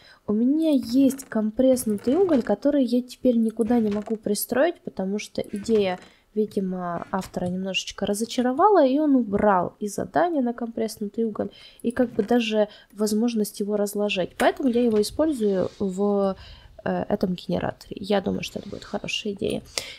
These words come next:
И, конечно же, с собой возьму кварц. Возьму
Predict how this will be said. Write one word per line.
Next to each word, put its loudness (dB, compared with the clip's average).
И, 2
конечно 0
же, -2
с -8
собой -2
возьму -2
кварц. -6
Возьму 0